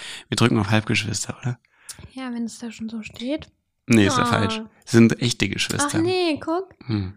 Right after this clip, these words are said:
Speaker 1: gut, dann, ähm, wie heißt der, die Übergro-, hä, die, wie heißt die übergroße Spinne, der Frodo und Sam nur knapp entkommen können? Kankra, Kirka, Kumba oder Kala?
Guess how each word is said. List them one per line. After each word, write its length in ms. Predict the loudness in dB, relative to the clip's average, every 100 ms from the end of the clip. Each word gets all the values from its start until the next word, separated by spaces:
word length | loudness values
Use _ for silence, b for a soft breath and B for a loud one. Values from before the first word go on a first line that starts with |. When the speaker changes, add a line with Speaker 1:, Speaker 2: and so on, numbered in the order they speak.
| 0
Speaker 1:
gut, 340 | 2 2 -2
dann, 380 | 2 4 6 4 2
ähm, 480 | 2 4 4 2 -2
wie 120 | 2 4
heißt 300 | 6 4 2
der, 100 | 0 -2
die 180 | 2 4
Übergro-, 600 | 4 4 4 4 2 2 0 -6
hä, 220 | -2 -4 -4
die, 220 | -6 -8 -10 _ _ -2
wie 200 | 2 4
heißt 280 | 4 2 0
die 60 |
übergroße 560 | -4 0 0 2 2 4
Spinne, 540 | 2 4 8 10 8
der 140 | 6 0
Frodo 260 | 2 2
und 100 | 2
Sam 160 | 2 2
nur 140 | 2
knapp 280 | 0 -2 0
entkommen 460 | -2 -2 0 0 -2
können? 240 | -2 -4 B B B B
Kankra, 580 | -2 4 6 6 4 4
Kirka, 600 | 4 2 2 4 4 4
Kumba 500 | 2 2 4 6 4 4
oder 180 | 2 2
Kala? 360 | 0 0 -4